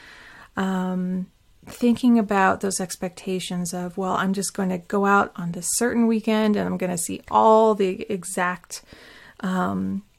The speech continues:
fall changes that I want to. It's gonna be perfect weather." Like, it's, that's probably not gonna happen.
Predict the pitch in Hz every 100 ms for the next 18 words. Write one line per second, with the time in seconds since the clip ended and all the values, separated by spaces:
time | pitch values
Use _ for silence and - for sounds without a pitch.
0 | _ _ _ _ _ _ _ _ _ -
1 | - - 208 208 208 202 202 202 190 185
2 | 190 190 175 196 196 - 185 185 185 185
3 | - - - - - - - 190 185 175
4 | - 208 214 202 202 202 - 202 190 -
5 | 214 - - _ _ _ _ _ _ 208
6 | 202 - 202 196 190 185 170 180 165 185
7 | -